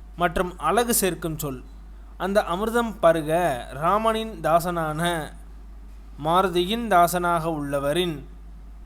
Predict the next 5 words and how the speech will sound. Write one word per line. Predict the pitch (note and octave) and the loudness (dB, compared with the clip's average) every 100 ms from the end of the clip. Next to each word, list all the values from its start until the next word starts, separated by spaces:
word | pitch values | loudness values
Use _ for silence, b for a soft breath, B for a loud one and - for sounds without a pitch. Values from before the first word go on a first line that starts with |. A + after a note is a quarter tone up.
| - | -10
அதாவது | D3+ F#3+ F#3+ F#3 G3+ G#3+ E3+ C3+ D3 | -2 4 4 4 2 4 2 0 -2
மாருதிதாசன் | F3 A3+ A#3+ A#3 A3 A3 G#3+ G#3 G#3+ | 4 6 6 4 4 6 6 0 -2
என்கிற | E3 E3+ F3 E3+ D#3 | -4 -2 0 0 0
நாராயணன் | D#3 F#3+ G#3 G#3 G3 G3+ G3 | 2 2 4 2 2 0 -2
அவர்கள். | C#3 C#3 C#3+ B2+ | -4 -4 -4 -6